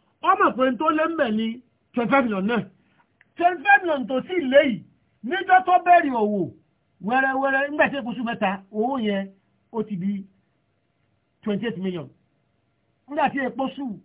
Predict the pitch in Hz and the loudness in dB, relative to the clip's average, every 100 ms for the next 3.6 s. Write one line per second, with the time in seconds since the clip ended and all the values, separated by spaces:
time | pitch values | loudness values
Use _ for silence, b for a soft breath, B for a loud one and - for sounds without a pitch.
0 | _ 175 185 226 165 _ _ _ _ 214 | _ -8 -4 -4 -6 _ _ _ _ -2
1 | 240 220 196 214 - _ - 233 240 240 | -2 -2 -6 -6 -12 _ -2 -2 0 -2
2 | 214 196 139 - _ _ _ _ 269 339 | -2 -2 -6 -12 _ _ _ _ -6 0
3 | 311 262 302 254 190 | 0 0 -4 -4 0